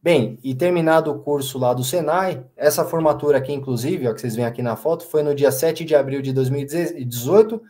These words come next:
aí no dia nove de abril de dois mil e dezoito eu tive, então, a primeira aula desse outro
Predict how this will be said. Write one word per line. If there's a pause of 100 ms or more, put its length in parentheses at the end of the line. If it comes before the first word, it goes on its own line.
(240)
aí
no
dia
nove
de
abril
de
dois
mil
e
dezoito
eu
tive, (240)
então,
a
primeira
aula
desse
outro